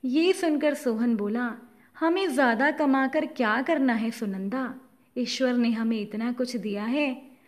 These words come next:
हम तो इसी में ही संतुष्ट हैं। छोटा ही सही पर हमारा एक अपना घर है, दोनों समय हम पेट भर कर खाना खाते हैं,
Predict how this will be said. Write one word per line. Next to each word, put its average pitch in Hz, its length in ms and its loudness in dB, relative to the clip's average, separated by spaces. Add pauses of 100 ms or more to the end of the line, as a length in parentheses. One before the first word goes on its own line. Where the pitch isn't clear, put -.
(180)
हम 339 280 2
तो 349 140 0
इसी 302 300 0
में 262 180 6
ही 254 280 4
संतुष्ट 233 600 -2
हैं। - 420 -10 (300)
छोटा 190 360 -6
ही 247 200 0
सही 240 440 -2 (380)
पर 285 160 2
हमारा 233 500 2
एक 294 160 0
अपना 233 340 0
घर 202 220 -4
है, 247 500 -4 (340)
दोनों 330 400 0
समय 302 320 2
हम 302 240 2
पेट 302 340 2
भर 254 260 2
कर 262 220 0
खाना 247 420 -2
खाते 202 400 -6
हैं, - 340 -10